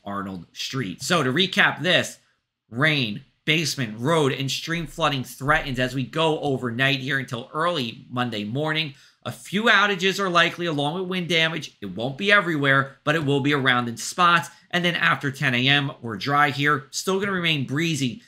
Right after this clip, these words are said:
as we go into our Monday. Here's a look at your seven-day forecast. After we get past Monday morning, not much to talk about. Temperatures a little bit below average. And then we talk about a good amount of sunshine, too, as we go through the rest of the week. Can't completely rule out a flurry on Wednesday.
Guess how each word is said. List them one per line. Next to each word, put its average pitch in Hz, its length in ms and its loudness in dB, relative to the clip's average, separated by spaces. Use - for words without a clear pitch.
as 123 120 2
we 131 80 2
go 135 220 4
into 127 340 -4
our 113 160 -4
Monday. 107 440 -6
Here's 208 180 0
a - 20 0
look 240 120 2
at 233 60 0
your 202 120 2
seven-day 170 460 2
forecast. 135 640 0
After 208 240 0
we 233 60 -4
get 208 200 2
past 185 240 4
Monday 170 280 2
morning, 151 500 -2
not 147 360 0
much 196 200 0
to 175 80 -6
talk 202 300 2
about. 139 360 -2
Temperatures 170 500 -2
a 135 60 -2
little 151 240 4
bit 185 180 0
below 151 280 2
average. 185 500 4
And 131 120 0
then 160 260 -2
we 151 160 -4
talk 170 200 -4
about 180 140 2
a 156 40 -2
good 185 160 2
amount 190 200 4
of 160 60 0
sunshine, 180 520 0
too, 202 260 0
as 123 80 0
we 143 80 -2
go 160 180 0
through 175 220 -4
the 170 60 -2
rest 151 280 -2
of 151 60 -14
the 143 80 -2
week. 139 360 -4
Can't - 160 -12
completely 175 440 -8
rule 139 200 -2
out 127 100 2
a 117 40 -6
flurry 123 420 -4
on 104 260 -10
Wednesday. 113 480 -6